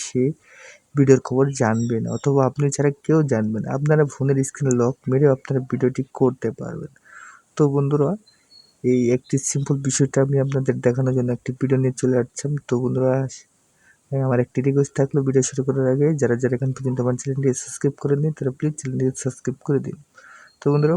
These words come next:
মূল বিষয় হচ্ছে আমাদের একটি কী করতে হবে, আমাদের একটি ওয়েবসাইট নামাতে হবে। তো বন্ধুরা, আমরা কী করে সরাসরি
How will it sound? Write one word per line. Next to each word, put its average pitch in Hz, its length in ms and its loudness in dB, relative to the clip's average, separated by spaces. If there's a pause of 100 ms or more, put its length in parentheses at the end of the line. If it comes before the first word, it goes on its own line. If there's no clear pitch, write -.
(100)
মূল 139 180 4
বিষয় 131 240 0
হচ্ছে - 240 -6 (220)
আমাদের 131 280 -2
একটি - 180 -6 (300)
কী 123 160 -4
করতে 127 200 -2
হবে, 165 180 -6
আমাদের 113 240 0
একটি - 140 -6 (120)
ওয়েবসাইট 135 400 0 (260)
নামাতে 117 300 -4
হবে। 139 200 -10
তো - 120 -8
বন্ধুরা, 147 280 2
আমরা 139 180 2
কী 139 140 -2
করে 160 200 2
সরাসরি 131 360 0